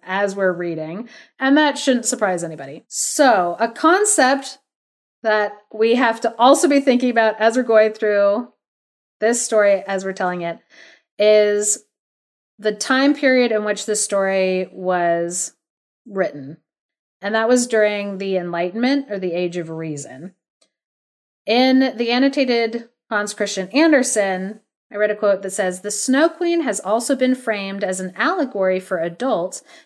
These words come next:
illustrating the dangerous seductions of science and reason, and predicting their defeat by the life-giving forces of Christian salvation." So, as we're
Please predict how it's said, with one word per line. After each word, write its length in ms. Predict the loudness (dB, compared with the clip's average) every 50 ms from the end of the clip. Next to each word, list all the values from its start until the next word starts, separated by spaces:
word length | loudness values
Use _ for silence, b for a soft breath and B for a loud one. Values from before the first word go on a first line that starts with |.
| b
illustrating 680 | 0 4 4 4 4 2 2 4 4 4 4 4 2 2
the 100 | 0 -2
dangerous 640 | -4 -4 -4 -4 -2 -4 -4 -2 0 0 0 0 -2
seductions 840 | -2 -2 0 0 0 0 -2 -4 -6 -6 -6 -6 -6 -8 -8 -10 -8
of 200 | -8 -8 -6 -4
science 680 | -4 -2 0 -2 -2 -2 -2 -2 -2 -2 -2 -4 -6
and 240 | -8 -8 -8 -6 -4
reason, 540 | -4 -4 -4 -4 -6 -8 -10 -10 -12 -14 B B B B B B
and 180 | -6 -6 -6 -4
predicting 760 | -4 -4 -4 -2 -2 -2 -4 -2 -2 -2 0 2 2 2 2
their 160 | 2 0 -2
defeat 640 | -2 -6 -8 -10 -6 -4 -2 -2 -2 -4 -10 -16 -10 -6
by 120 | -4 -4
the 140 | -2 -4 -4
life-giving 720 | -4 -2 0 0 0 0 0 -2 -4 -2 0 2 0 0 -2
forces 720 | -2 -4 -4 -4 -4 -4 -8 -10 -10 -10 -12 -12 -14 -14 _ _ _ _
of 180 | -12 -12 -12 -12
Christian 560 | -12 -10 -10 -8 -8 -10 -12 -12 -10 -8 -6
salvation." 920 | -4 -4 -4 -4 -6 -8 -8 -10 -12 -6 -4 -4 -2 -2 -4 -6 -6 -12 -14 _ _ _ _ _ _ _ _ _ _ _ _ _ _ _ _ _ _ B B B B B B B B B B B B _ _ _ _ _ _ _ _ _ _
So, 1000 | -6 -4 -4 0 2 4 4 6 6 4 4 2 0 -4 -4 -6 -6 -10 -12 _ _ _ _ _ _ _ _ _ _ _ _ _ _ _ _ -2
as 260 | 2 4 4 4 4
we're 280 | 4 2 2 2 0